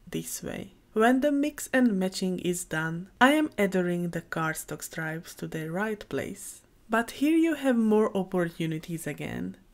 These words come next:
You can use a single color background if you prefer that one.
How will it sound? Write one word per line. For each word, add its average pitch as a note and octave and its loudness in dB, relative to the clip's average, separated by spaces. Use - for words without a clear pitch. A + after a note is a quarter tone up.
You A3 2
can E4+ 4
use A3+ 2
a G#3+ -2
single A#3+ 2
color F#3 0
background E3 -4
if E3+ -4
you E3 -4
prefer E3 -8
that A#3+ -6
one. B3+ 4